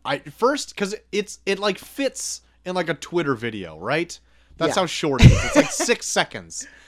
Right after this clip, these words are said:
Speaker 1: And all it is, is Chris Pratt, like,
Speaker 2: Is that the one where it's, like, playing with a baby velociraptor or
Speaker 1: Yeah,
Speaker 2: something?
Speaker 1: that's it. That's what the teaser is.
Speaker 2: <sighs>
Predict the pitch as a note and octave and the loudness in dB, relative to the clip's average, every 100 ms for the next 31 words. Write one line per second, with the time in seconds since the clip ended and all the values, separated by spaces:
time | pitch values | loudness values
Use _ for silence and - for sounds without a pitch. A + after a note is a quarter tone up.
0 | - C#3+ E3 A3+ B3+ G3 F3+ E3+ D#3+ - | -12 0 4 6 6 6 4 0 -4 -10
1 | - - - - - C3+ A#2+ - - A3 | -16 -20 -20 -20 -16 -14 -12 -12 -2 -2
2 | - - F3 D#3+ C#3+ - _ - _ - | -2 -2 2 2 0 -4 _ -20 _ -10
3 | - D3 C#3 - - - - - - - | -2 0 0 -6 -20 -20 -20 -18 -18 -20
4 | _ _ _ _ _ _ _ F3 F#3+ G#3 | _ _ _ _ _ _ _ -6 -2 0
5 | G#3 F3+ C#3+ C#3+ - E3+ E3 D#3+ D3+ D3+ | 2 0 -4 -10 -6 -2 0 0 2 2
6 | D3 D3+ C3+ A#2 A#2+ - C#3 C#3 C#3+ D#3 | 2 0 -2 -4 -4 -4 -4 -4 -4 -8
7 | D3+ E3 A3 - D#3 D3+ G#3+ E3 - - | -6 2 2 2 -2 0 2 2 -2 -18
8 | - G#3 B3 A3 - G#3+ G3 D#3+ G#2 E2 | 0 0 2 -4 -4 -4 -2 -2 -4 -8
9 | - - _ | -14 -16 _